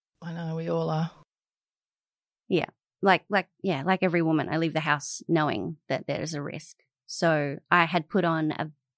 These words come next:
Speaker 2: puffy jacket. I was wearing over-ear headphones with a beanie <laughs> over the top of them, so I looked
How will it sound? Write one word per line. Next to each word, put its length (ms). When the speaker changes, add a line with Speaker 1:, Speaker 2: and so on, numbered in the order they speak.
Speaker 2:
puffy 220
jacket. 420
I 80
was 160
wearing 200
over-ear 640
headphones 500
with 100
a 40
beanie 360
<laughs> 0
over 180
the 120
top 240
of 120
them, 220
so 160
I 60
looked 420